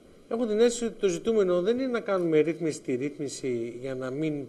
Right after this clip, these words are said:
προχωρούνε, να μην προχωρεί η νέα οικονομική κατάσταση. Το, το ζητούμενο για μια κυβέρνηση θα ήταν να διευκολύνει την οικονομική δραστηριότητα των Ελλήνων,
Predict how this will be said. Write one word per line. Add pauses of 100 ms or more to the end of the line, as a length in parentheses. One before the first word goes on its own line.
(100)
προχωρούνε, (420)
να
μην
προχωρεί
η
νέα
οικονομική
κατάσταση.
Το, (180)
το
ζητούμενο
για
μια
κυβέρνηση
θα
ήταν (400)
να
διευκολύνει
την
οικονομική
δραστηριότητα
των
Ελλήνων,